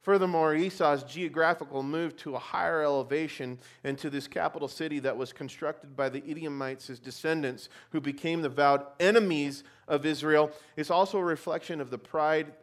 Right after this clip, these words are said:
we're told, that God would judge them for. They lifted themselves up to a high place.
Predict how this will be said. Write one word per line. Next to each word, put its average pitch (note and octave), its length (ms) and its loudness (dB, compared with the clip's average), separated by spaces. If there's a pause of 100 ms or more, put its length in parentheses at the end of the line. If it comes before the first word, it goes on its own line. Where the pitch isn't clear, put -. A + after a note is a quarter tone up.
we're C3+ 140 -6
told, C#3+ 400 -4
that G#2 200 -6
God B2+ 360 0 (160)
would A#2+ 340 -8 (200)
judge A2 460 -8 (260)
them F#2+ 200 -14 (100)
for. E2+ 200 -20 (2500)
They A2 80 -10
lifted C#3 400 -6
themselves B2 500 -4
up A#2 340 -6
to G#2+ 120 -10
a G2 60 -4
high B2 260 -4
place. A#2 640 -10